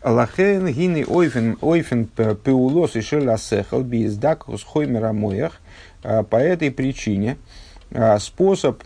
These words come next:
действия, э, разума по очищению материальности мозга, "Гу лой бедерах ибуд к мойшу убейфен аришин", э, осуществляет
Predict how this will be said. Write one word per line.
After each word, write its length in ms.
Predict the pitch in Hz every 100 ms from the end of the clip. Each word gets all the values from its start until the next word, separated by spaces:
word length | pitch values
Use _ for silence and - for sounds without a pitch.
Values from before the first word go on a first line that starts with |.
| -
действия, 720 | 110 101 175 143 - 101 104 - - - -
э, 640 | 110 104 101 104 104 107
разума 540 | 110 123 107 95 - - -
по 580 | 160 170 170 170 170 165
очищению 920 | 156 - 127 - 151 165 160 156 147 - - -
материальности 720 | 113 123 123 139 151 135 -
мозга, 400 | 135 127 107 -
"Гу 300 | 107 107 185
лой 320 | 147 131 185
бедерах 600 | 170 123 113 156 143 - - - 113 113 - - -
ибуд 440 | 165 165 107 92 -
к 80 |
мойшу 320 | 131 139 123 117
убейфен 460 | 104 107 101 104
аришин", 500 | 104 - 170 - 185 - - - - - -
э, 340 | 107 107 104 - - - -
осуществляет 1040 | 113 110 123 131 - 170 165 127 95 -